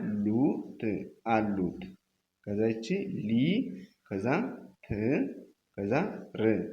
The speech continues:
ሊትር፣ ሊ ሶስተኛ ፊደል ነው። ት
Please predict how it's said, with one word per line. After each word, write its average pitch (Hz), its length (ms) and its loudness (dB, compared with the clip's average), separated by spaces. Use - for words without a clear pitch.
ሊትር፣ 151 800 0
ሊ 107 120 -2
ሶስተኛ 104 420 -4
ፊደል 113 300 -2
ነው። 160 140 2
ት - 60 -20